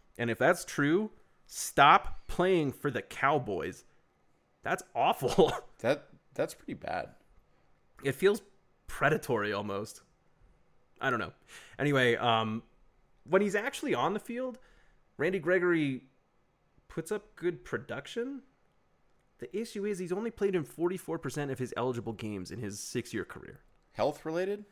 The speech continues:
Speaker 1: Partially, but he's been suspended three times for violating the N F L substance abuse policy.
Speaker 2: Is it just, like, weed or something?
Speaker 1: It is weed, and they
Speaker 2: Okay,
Speaker 1: don't
Speaker 2: well, who
Speaker 1: test
Speaker 2: cares?
Speaker 1: for it anymore.
Speaker 2: Okay.
Speaker 1: So especially, who cares? Um,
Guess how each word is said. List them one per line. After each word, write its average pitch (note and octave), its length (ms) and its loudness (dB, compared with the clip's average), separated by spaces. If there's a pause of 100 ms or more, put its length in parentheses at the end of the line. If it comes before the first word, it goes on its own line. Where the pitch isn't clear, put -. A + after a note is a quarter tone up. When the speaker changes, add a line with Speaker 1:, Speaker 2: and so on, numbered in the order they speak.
(680)
Speaker 1:
Partially, B2 640 0 (440)
but A#2+ 80 -6
he's A2+ 120 -8
been C#3 120 -4
suspended E3+ 500 -6
three C#3+ 180 -6
times B2+ 280 -2
for A#2+ 80 -4
violating A2+ 520 2
the G2+ 340 0
N A2+ 100 -2
F A2 140 -6
L G#2+ 180 0
substance A2+ 560 -4
abuse G#2+ 640 -8
policy. D#2+ 600 -8 (300)
Speaker 2:
Is F2+ 100 -12
it E2+ 80 -12
just, G#2 160 -8
like, F2+ 180 -4
weed F#2 300 -4
or A2+ 100 -6
something? A#2+ 420 -12
Speaker 1:
It B2+ 100 2
is C3+ 200 0
weed, B2+ 380 0
and A2+ 140 -4
they A2 40 -2
Speaker 2:
Okay, - 80 -2
Speaker 1:
don't D3 160 2
Speaker 2:
well, F2+ 80 -4
who G2+ 80 -8
Speaker 1:
test F#2+ 220 2
Speaker 2:
cares? E2 100 -2
Speaker 1:
for F#2+ 120 0
it G2 60 -4
anymore. G2+ 580 -6
Speaker 2:
Okay. G#2 200 -2
Speaker 1:
So A#2 140 2
especially, A2+ 560 0
who F2+ 120 -6
cares? D2+ 380 -10 (720)
Um, G2 540 -4